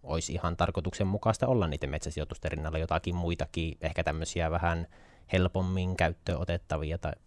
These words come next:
sijoituskohteita, mistä pystyy vaikka pienemmänkin summan kerralla ottamaan sitten johonkin yksittäiseen hankintaan.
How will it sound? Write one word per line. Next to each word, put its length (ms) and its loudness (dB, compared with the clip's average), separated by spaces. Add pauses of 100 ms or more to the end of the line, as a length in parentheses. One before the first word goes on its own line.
(260)
sijoituskohteita, 720 0
mistä 240 -4
pystyy 360 -2
vaikka 200 0
pienemmänkin 500 0
summan 300 -8
kerralla 340 -6
ottamaan 440 -8
sitten 300 -8 (100)
johonkin 400 -6
yksittäiseen 560 -4
hankintaan. 520 -2